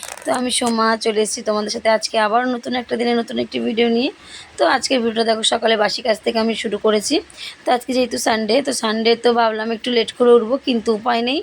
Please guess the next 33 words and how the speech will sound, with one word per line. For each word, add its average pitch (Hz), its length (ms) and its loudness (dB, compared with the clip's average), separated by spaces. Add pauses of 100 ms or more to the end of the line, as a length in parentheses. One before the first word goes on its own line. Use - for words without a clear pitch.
(440)
সকাল 233 200 0 (100)
সকালই 233 300 0
ঘুমটা 233 300 0
ভেঙে 226 220 -2
গেল, 226 100 4 (140)
কারণ 226 180 -2 (100)
কালকে 220 260 -2
রাত্রে 226 260 -2
ভিডিও 226 240 2
এডিট 208 240 -6
করতে 233 280 0
পারিনি। 220 300 2 (480)
প্রচণ্ড 254 420 0 (140)
শরীর 240 220 0
খারাপ 220 260 2
লাগছিল 220 340 0
আর 233 140 0
ঘুম 214 120 -2 (100)
পাচ্ছিল, 240 360 -2 (540)
তার 226 200 2
জন্য 233 140 2 (140)
সকালে 233 300 -2 (100)
উঠে 220 240 -4
নিয়ে 233 160 2
আগে 226 200 2
ভিডিও 226 240 2
এডিট 214 260 -6
করে, 226 140 2 (120)
ভিডিও 220 240 2
আপলোড 214 340 -4
করে, 233 160 4 (560)
তারপরে 214 440 0
সব 233 100 -2